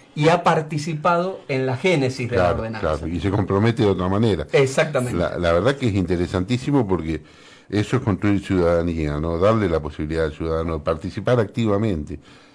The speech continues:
Speaker 2: del hecho político.
Speaker 1: Es la base de la democracia. O sea,
Speaker 2: Exacto.
Speaker 1: mientras más involucrados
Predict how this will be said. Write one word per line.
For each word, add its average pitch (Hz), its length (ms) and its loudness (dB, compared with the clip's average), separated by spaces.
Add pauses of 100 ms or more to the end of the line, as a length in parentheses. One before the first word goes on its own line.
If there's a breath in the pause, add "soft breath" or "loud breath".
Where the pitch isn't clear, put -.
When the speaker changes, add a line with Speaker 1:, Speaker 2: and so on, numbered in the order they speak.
(100)
Speaker 2:
del 80 240 -2
hecho 78 280 -2
político. 78 500 -4
Speaker 1:
Es 170 120 -4
la 175 120 -2
base 165 540 -4
de 127 140 -6
la 127 80 -4
democracia. 127 680 -6
O - 40 -16
sea, - 120 0
Speaker 2:
Exacto. 123 400 0
Speaker 1:
mientras 131 320 -2
más 175 180 0
involucrados 160 840 0